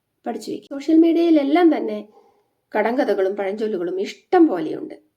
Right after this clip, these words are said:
അപ്പോൾ അത് നിങ്ങൾ തിരഞ്ഞെടുത്ത് ഒരു നാലെണ്ണം വീതമെങ്കിലും പഠിച്ചു വെക്കുക. അതുപോലെ പലഹാര പാട്ടുകളും പഠിച്ചു വെക്കുക. ഒരു പലഹാര പാട്ടിതാ. "കണ്ടോ നല്ല കൊഴുക്കട്ട,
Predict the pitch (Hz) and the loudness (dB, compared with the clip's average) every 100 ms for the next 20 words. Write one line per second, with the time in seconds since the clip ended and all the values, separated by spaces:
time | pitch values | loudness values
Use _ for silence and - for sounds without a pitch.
0 | _ _ _ - 208 208 214 185 202 196 | _ _ _ -16 -8 -6 -4 -6 -8 -10
1 | 185 196 _ _ _ _ - 214 220 254 | -16 -20 _ _ _ _ -8 -6 -4 -6
2 | 214 214 403 - _ _ _ _ _ - | -6 -8 -12 -12 _ _ _ _ _ -8
3 | 196 190 185 196 202 190 185 180 - - | -6 -8 -8 -8 -8 -10 -14 -16 -16 -16
4 | 277 - _ _ - - - 247 _ _ | -16 -16 _ _ -16 -16 -20 -20 _ _
5 | _ _ 214 226 196 202 202 233 247 269 | _ _ -10 -10 -10 -12 -10 -10 -6 -6
6 | 254 208 202 220 220 277 494 - - 196 | -8 -12 -10 -10 -6 -6 -8 -12 -14 -14
7 | - - _ 233 226 311 - 226 226 285 | -14 -20 _ _ -12 -12 -10 -12 -6 -2
8 | 311 262 220 - - _ _ _ _ _ | 0 -2 -12 -14 -16 _ _ _ _ _
9 | _ _ _ _ _ 214 208 214 269 294 | _ _ _ _ _ -4 -2 -2 0 0
10 | 285 269 277 277 262 269 262 - 269 - | -2 -4 -4 -4 -4 -4 -8 -10 -10 -8